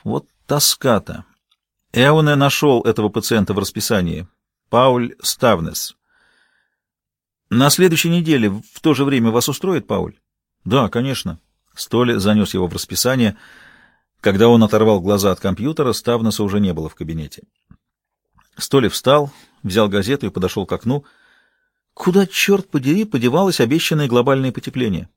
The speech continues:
Он опустил взгляд на газетную страницу, но внезапно не выдержал и отбросил её в сторону.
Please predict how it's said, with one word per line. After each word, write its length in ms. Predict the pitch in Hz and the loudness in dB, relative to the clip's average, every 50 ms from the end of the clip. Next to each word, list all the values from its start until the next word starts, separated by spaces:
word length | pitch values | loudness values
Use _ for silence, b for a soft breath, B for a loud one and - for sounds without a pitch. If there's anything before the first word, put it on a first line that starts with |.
| _ _ _ _ _ _ _ _ _ _ _ _ _ _ _ _ _ _ _ _ | _ _ _ _ _ _ _ _ _ _ _ _ _ _ _ _ _ _ _ _
Он 180 | - 107 110 120 | -2 2 2 2
опустил 380 | 117 - 131 - - 147 135 | 2 0 -4 -4 -2 -2 -2
взгляд 400 | 113 98 90 98 120 135 127 - | -2 -2 -4 0 2 2 2 2
на 100 | - 107 | 2 2
газетную 400 | 104 107 98 113 107 - 110 107 | 2 2 2 0 0 0 0 -2
страницу, 560 | 104 - 104 113 135 170 170 - - 135 110 b b b b b b b b b b b _ _ _ _ _ | 0 0 -2 0 0 -2 -4 -2 -4 -4 -4 b b b b b b b b b b b _ _ _ _ _
но 100 | - 107 | -2 0
внезапно 440 | 107 113 131 127 143 139 117 - 110 | 2 4 4 4 4 2 2 2 2
не 200 | 104 104 113 123 | 4 6 6 6
выдержал 480 | 117 143 185 180 156 151 117 110 123 117 | 6 4 2 2 2 0 2 2 0 0
и 140 | - 110 | 2 2
отбросил 480 | 113 113 101 95 110 147 143 - 117 113 | 2 2 2 2 0 0 0 0 -2 -4
её 100 | 113 110 | -4 -4
в 60 | - | -4
сторону. 460 | - - 120 101 85 78 69 - - | -4 -2 -2 -2 -2 -4 -8 -12 -16